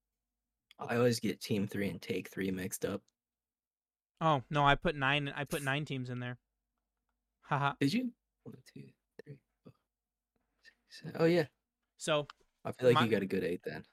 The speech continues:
Speaker 2: my top eight is gonna be Vitality, Karmine Corp, B D S, uh, Gentle Mates, Alpine, Magnifico,
Speaker 1: <clears throat>
Speaker 2: Redemption, Oxygen, and Bellingle.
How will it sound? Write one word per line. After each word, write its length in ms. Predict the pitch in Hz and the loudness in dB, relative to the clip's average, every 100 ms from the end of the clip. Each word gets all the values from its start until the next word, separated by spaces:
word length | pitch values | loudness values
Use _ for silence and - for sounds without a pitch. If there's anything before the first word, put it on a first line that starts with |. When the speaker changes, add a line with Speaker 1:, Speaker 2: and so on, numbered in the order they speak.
| - | 2
Speaker 2:
my 180 | 151 | 4
top 320 | 151 165 151 147 | 4 2 0 0
eight 140 | 143 | -2
is 100 | 139 | -4
gonna 140 | 147 | -6
be 120 | 135 135 | -4 -4
Vitality, 600 | 131 127 139 139 139 135 | -6 0 2 2 2 -2
Karmine 340 | - 135 135 | -2 -4 -4
Corp, 280 | 123 135 123 | -4 -6 -4
B 100 | 139 | -4
D 160 | 135 131 | -2 -2
S, 320 | 123 - - - | -2 -4 -10 -12
uh, 180 | 156 143 | -16 -10
Gentle 280 | - 139 143 | -8 -6 -4
Mates, 240 | 135 127 | -4 -4
Alpine, 440 | 135 - 131 127 127 | -6 -6 -6 -4 0
Magnifico, 640 | 135 135 - 135 127 131 | 0 0 -4 -6 -2 0
Speaker 1:
<clears throat> 0 | |
Speaker 2:
Redemption, 580 | - - 131 131 135 131 | 2 2 0 -2 -6 -6
Oxygen, 480 | 135 131 - 120 127 | -6 -6 -8 -12 -10
and 120 | 120 | -6
Bellingle. 500 | 127 165 165 156 151 | 0 2 4 4 4